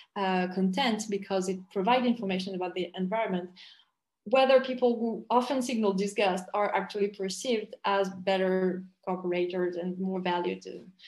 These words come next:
in those who value social trust. So yeah, these are questions I would like to investigate, but unfortunately, these official portraits are nice because they're very standardized, but they are also very stereotyped. So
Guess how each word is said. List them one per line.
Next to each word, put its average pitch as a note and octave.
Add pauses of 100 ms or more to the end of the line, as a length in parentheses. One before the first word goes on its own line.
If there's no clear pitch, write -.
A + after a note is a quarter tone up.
(240)
in F#3
those F3+
who F3
value F3+
social -
trust. -
So F3+ (320)
yeah, G3
these F#3+
are F#3+
questions G3
I F#3+
would F3+
like F#3
to G3
investigate, A3+
but G3 (380)
unfortunately, A#3 (140)
these C4+
official B3+
portraits G3+
are G3
nice A3
because G3
they're G3
very A#3
standardized, A3
but G3
they G#3
are G3+
also A3
very G3+
stereotyped. G#3
So -